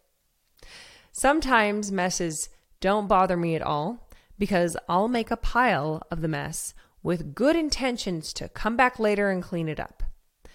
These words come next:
But then I don't, and the messes pile up.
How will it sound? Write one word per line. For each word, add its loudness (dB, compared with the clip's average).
But -2
then 2
I 2
don't, -2
and 0
the 2
messes -2
pile 2
up. -4